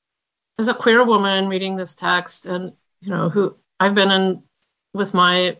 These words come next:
beloved for twenty-seven years. And I, and I read that very last line and I'm like, "Therefore a man leaves his father," and, uh, the, like, that's,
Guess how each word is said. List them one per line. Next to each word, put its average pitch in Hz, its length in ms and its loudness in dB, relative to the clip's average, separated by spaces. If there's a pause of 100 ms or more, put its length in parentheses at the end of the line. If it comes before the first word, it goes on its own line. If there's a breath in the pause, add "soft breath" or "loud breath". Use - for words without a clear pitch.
(160)
beloved 190 460 0
for 180 260 -2
twenty-seven 175 600 -4
years. 175 480 0
And 175 100 -2
I, 175 200 -4
and 196 120 0
I 190 60 4
read 220 320 2
that 185 200 0
very 180 160 -6
last 170 280 -8
line 220 320 4
and 180 160 -6
I'm 175 140 -10
like, 170 260 -10
"Therefore 175 320 -2
a 170 80 2
man 170 260 -2
leaves 165 220 -8
his 185 160 -10
father," 175 460 0
and, 175 240 -6
uh, 190 320 -6
the, 180 360 -8
like, 185 340 -10
that's, 220 440 -2